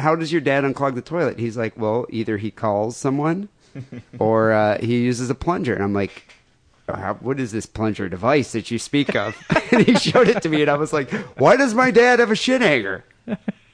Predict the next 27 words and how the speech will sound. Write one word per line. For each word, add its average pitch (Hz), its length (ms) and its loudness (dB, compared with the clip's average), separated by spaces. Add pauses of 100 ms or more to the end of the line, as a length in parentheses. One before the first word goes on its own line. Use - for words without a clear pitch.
(300)
You 190 280 -6
know, 160 300 6
but 208 180 2
at 220 140 2
the 220 80 2
time, 240 340 2
I 170 80 4
never 123 320 2
questioned 135 440 -2
it. 95 40 -4
And 107 120 -4
I 113 60 0
think 143 320 -4 (300)
this 147 160 0
guy, 156 260 0
probably 139 240 -2
the 131 60 -4
same 143 200 -4
thing. 147 220 -4
It's - 120 -12
just 104 180 -10
like, 110 180 -2
you 113 60 -2
know, 110 160 -2
he's 135 120 -6
a - 60 -14
kid. 131 380 -2